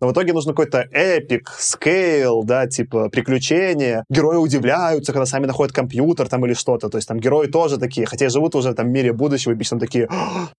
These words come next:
А он описывает, что, типа, эти люди такие, ну, драконы, ну, че, блин, драконы? То есть драконы — это менее обычно, чем, не знаю, там, пса завести в нашем мире. Да, у них происходит при этом какое-то, на наш взгляд, безумие, а им так не кажется.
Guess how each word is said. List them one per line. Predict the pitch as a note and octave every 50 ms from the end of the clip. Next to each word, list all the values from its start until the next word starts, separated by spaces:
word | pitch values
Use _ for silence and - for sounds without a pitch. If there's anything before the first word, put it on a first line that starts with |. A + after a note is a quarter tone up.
| _ -
А | - B2 A2+
он | C#3 G#3 B3
описывает, | C4+ C#4 C4+ G#3+ A#3+ A3+ G#3+
что, | - - F#3+ F3
типа, | - G#3 - - D3+ D#3 - -
эти | - E3 E3+ - G#3
люди | A3 F#3+
такие, | F3+ - - C3
ну, | F3
драконы, | F3 G3+ G3 - - D#3+ E3+ E3+ D3+ C3+
ну, | A#2+ A#2 G#2+
че, | - - A#2+ A#2
блин, | A2 G#2+ G#2 G2+
драконы? | F#2 A2 A2 - - B2 A#2 A2+ G#2+ G#2 - _ _
То | - C3
есть | C3 B2 B2
драконы — | C3+ C#3+ C#3 G3 A3+ G#3+
это | F#3 - - - D#3
менее | F3 F#3 F3+ E3+ E3 D3+
обычно, | D3 C#3 C#3 C#3 G#3 G#3+ - - D#3 C#3+
чем, | C#3+ D3 C3+
не | C3+
знаю, | C3+ C#3+ C3 A#2
там, | B2 A#2 A2+ A#2 A#2+ - A#2+
пса | - - - - E3+ E3 D3
завести | C3 B2+ B2 A#2+ A#2 - - - B2+ B2 A2+
в | G#2 A#2
нашем | A#2+ A#2 A2 - - A2 G#2+ A2
мире. | A2+ A2 A2 G#2 - G2+ - - - _ _ _ -
Да, | - C3+ F3+ A3+
у | A#3+
них | A3 F#3+ -
происходит | - D#3+ - - F#3+ F3
при | - C#3
этом | B2 C3+ B2+
какое-то, | C#3+ D3 - D3+ C#3+ C3+
на | C3 D3 D3+
наш | E3+ D#3+ D3 C#3+
взгляд, | C3 B2+ B2+ A#2+ B2
безумие, | A2+ B2+ B2+ C3+ G3+ C4+ D4 C4+ G3 C#3 A#2+ A2 -
а | A#2+ A2+
им | D#3 G3
так | G3 G3 -
не | F#3 F3
кажется. | - E3 C3 A#2 - G#2+ - - - A#2+